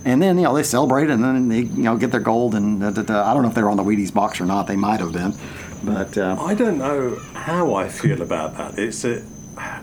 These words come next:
Speaker 2: I find myself in a, in a, in a state of conflict, really, about it, because, again,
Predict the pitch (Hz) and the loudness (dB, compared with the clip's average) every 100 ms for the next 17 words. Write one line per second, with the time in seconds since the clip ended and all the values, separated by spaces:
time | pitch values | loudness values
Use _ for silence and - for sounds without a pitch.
0 | - 127 139 - 160 156 139 - 143 135 | -4 -2 -2 -2 -2 0 -2 0 0 0
1 | - - - - - - - - 131 120 | -4 -14 -16 -16 -16 -16 -10 -4 -2 -2
2 | - 123 113 123 123 131 120 120 - 127 | -6 -4 0 0 -2 -4 -2 -2 0 0
3 | 123 123 - 143 143 - 101 - 101 82 | 0 -4 -2 -2 -2 -4 -4 -4 -6 -4
4 | 82 87 80 80 - 123 - 135 - 139 | -4 -6 -8 -8 -6 -2 0 0 -2 -2
5 | 165 180 113 110 | 0 2 2 -2